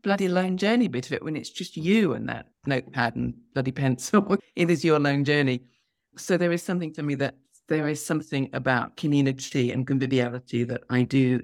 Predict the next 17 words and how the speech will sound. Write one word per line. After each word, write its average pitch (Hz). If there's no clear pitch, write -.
seek. 131
So 131
sometimes 131
I 120
will 131
just 131
go 131
to 131
the 131
British 127
Library 123
and 156
look 151
at -
all 143
those 135
other 143